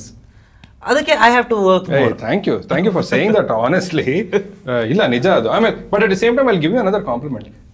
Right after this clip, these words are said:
Speaker 2: ಅದೇ ಹಾಡುಗಳನ್ನ ನಾನು ನೋಡ್ದೆ, ಆ, ರಾನಿದು ಏನೇನ್ ರಿಲೀಸ್ ಮಾಡಿದಿರೋ ಅದೆಲ್ಲ ಕೇಳಿಸ್ಕೊಂಡೆ. ಮಣಿಕಾಂತ್ ಕದ್ರಿ ಅವರ ಮ್ಯೂಸಿಕ್ ಅಲ್ವಾ?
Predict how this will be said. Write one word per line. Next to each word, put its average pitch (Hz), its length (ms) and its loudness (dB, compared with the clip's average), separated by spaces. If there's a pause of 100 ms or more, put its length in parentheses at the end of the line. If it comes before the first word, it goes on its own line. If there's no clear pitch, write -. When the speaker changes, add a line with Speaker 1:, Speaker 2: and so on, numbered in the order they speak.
(160)
Speaker 2:
ಅದೇ 247 120 2
ಹಾಡುಗಳನ್ನ 226 520 2
ನಾನು 208 260 0
ನೋಡ್ದೆ, 135 300 2
ಆ, 127 480 0
ರಾನಿದು 117 380 -2
ಏನೇನ್ 131 280 0
ರಿಲೀಸ್ 113 280 -4
ಮಾಡಿದಿರೋ 110 280 -6
ಅದೆಲ್ಲ 113 240 -6
ಕೇಳಿಸ್ಕೊಂಡೆ. 120 760 -8 (120)
ಮಣಿಕಾಂತ್ 123 460 -2
ಕದ್ರಿ 113 180 -4
ಅವರ 107 120 -6
ಮ್ಯೂಸಿಕ್ 110 300 -16
ಅಲ್ವಾ? 156 140 -10